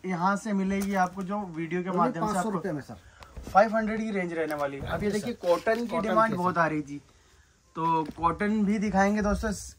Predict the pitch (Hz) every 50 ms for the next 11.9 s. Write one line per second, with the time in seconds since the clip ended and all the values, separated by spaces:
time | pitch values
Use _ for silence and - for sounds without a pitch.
0 | - 185 180 - - 175 175 180 165 190 190 202 208 196 - 175 170 160 - 190
1 | 190 190 175 185 202 202 196 - - - 170 151 156 160 170 190 196 190 185 190
2 | 190 170 156 147 143 147 151 147 175 190 196 202 185 190 - - - - - 208
3 | 208 226 233 233 226 - - _ - - - - - - 151 156 170 180 185 220
4 | - - - 180 175 180 175 175 156 147 165 175 185 185 151 - 156 147 160 156
5 | 160 175 196 214 196 175 156 165 160 151 151 147 156 147 - 156 143 147 - 147
6 | - 147 147 151 151 156 160 165 208 220 - - - 180 147 147 147 151 - -
7 | - - 131 147 127 - - - 165 165 151 156 156 156 147 - 170 156 147 -
8 | 170 160 160 160 175 185 202 220 233 233 226 254 254 226 226 247 247 247 254 262
9 | 262 254 220 233 226 143 156 175 170 160 170 - 196 196 208 220 240 233 - 294
10 | 247 233 - 190 254 240 220 208 214 202 - 226 226 226 208 226 233 220 233 196
11 | 214 214 190 214 220 220 226 226 226 226 226 220 - - 185 185 185 185